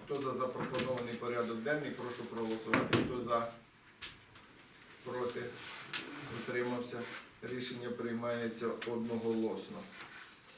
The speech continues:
Тоді переходимо до розгляду питань порядку денного. Перше питання в нас про внесення змін до рішення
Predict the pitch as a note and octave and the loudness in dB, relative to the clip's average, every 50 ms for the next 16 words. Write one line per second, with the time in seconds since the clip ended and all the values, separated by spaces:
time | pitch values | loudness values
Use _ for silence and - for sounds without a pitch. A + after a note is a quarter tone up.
0 | - - - - - - - - - - - - D3 D3 D3 D3 F3+ F#3+ F#3+ F#3 | -16 -16 -16 -14 -12 -12 -12 -12 -12 -16 -6 0 4 4 4 6 8 8 10 10
1 | E3 - - - - - - - - - - - - - - - - - - - | 8 6 4 0 -4 -6 -6 -8 -6 -6 -6 -6 -6 -10 -10 -10 -12 -12 -14 -14
2 | - - - - D3 C#3 D3 C#3+ C#3+ D3 D#3 D3 C#3+ C#3 C3+ C3+ B2+ B2+ C3 B2+ | -16 -18 -4 0 2 4 4 4 4 4 4 4 6 2 2 0 0 0 0 0
3 | C3 C3+ C3+ B2 A#2+ B2 A#2 A#2 A#2 A2 - B2 A2 - - B2+ A#2+ A2+ A2+ A#2 | 2 0 0 0 0 0 0 0 -2 -2 -2 -4 -4 -2 0 0 0 0 0 -2
4 | A#2+ A2+ A#2+ B2 A#2 A2+ - - A#2+ A2+ A2+ - C#3+ D3 D3 C3+ A#2+ A2+ A2 A2 | -2 0 2 2 0 0 -2 -4 -2 -2 0 2 2 2 2 2 0 0 0 0
5 | G#2 G2 - - - - - - - - - - - - - - - - - - | -2 -2 -6 -10 -14 -16 -10 -10 -8 -8 -8 -12 -12 -14 -16 -16 -16 -10 -8 -6
6 | C3+ C3+ - - - - - - - C#3 C#3 C#3+ C#3+ C3+ A#2 B2+ B2+ A2+ A2 C#3+ | -6 -6 -6 -8 -10 -16 -18 -6 0 2 2 2 2 0 0 0 0 -2 0 2
7 | C3+ C3+ C3 C3+ C3 B2+ B2 B2+ C3 C3 C3 B2 - B2 A#2+ B2 B2 B2+ C3+ C#3 | 0 0 2 0 0 -2 0 0 0 0 0 0 -2 0 0 0 2 2 2 0
8 | C#3 C3+ C3 B2+ B2+ B2+ B2 A2+ A2+ B2 C3 C3+ C3+ B2 A2+ A2 A#2 A#2+ A#2+ B2+ | 0 0 -2 -2 0 0 0 0 2 0 0 0 0 0 0 0 0 0 0 0
9 | C3+ B2+ - - A#2+ A2+ A#2 A#2 A2 G#2 | 0 0 -2 0 0 0 2 2 2 0